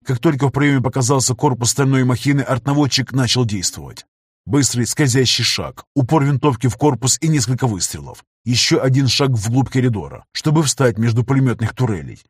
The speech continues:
Затем просунуть винтовку в паз для турели и нажать на курок. Все. Стальное укрытие из рабочего палубного танка готово. Несколько выстрелов сквозь слепой танк посеяло панику среди нападающих. В эфире раздались крики и визги раненых.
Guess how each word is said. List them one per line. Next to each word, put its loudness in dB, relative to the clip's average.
Затем 0
просунуть 2
винтовку 0
в -4
паз 0
для 2
турели 0
и 0
нажать 0
на 0
курок. -8
Все. 0
Стальное 2
укрытие 0
из 2
рабочего 2
палубного 2
танка -2
готово. -4
Несколько 0
выстрелов 2
сквозь 2
слепой 2
танк -2
посеяло 2
панику -6
среди -2
нападающих. -4
В 0
эфире 0
раздались 2
крики -2
и -4
визги 0
раненых. -4